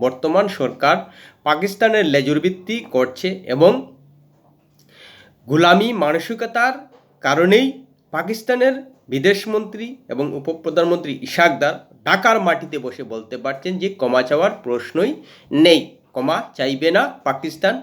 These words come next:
এ নিয়ে অতীতে দুবার মীমাংসা হয়ে গেছে বলতে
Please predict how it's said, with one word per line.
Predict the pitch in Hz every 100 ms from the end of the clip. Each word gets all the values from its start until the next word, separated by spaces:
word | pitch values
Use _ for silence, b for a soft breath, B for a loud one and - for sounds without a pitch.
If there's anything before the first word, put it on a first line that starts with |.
| -
এ | 123
নিয়ে | 139 165 262
অতীতে | - 127 151 180
দুবার | 139 120 123 156 -
মীমাংসা | 123 123 123 - 113
হয়ে | 107 120 147
গেছে | 135 - 185 - b b b b -
বলতে | 143 156 - 208